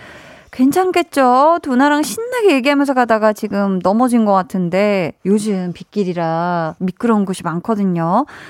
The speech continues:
볼륨 가족 여러분도 좀 걸어 다니실 때 항상 조심하시고요. 아시겠죠? 근데 뭐 가끔 상황에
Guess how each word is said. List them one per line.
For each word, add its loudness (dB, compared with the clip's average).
볼륨 2
가족 0
여러분도 2
좀 0
걸어 2
다니실 0
때 -4
항상 0
조심하시고요. 0
아시겠죠? 0
근데 2
뭐 2
가끔 -4
상황에 -2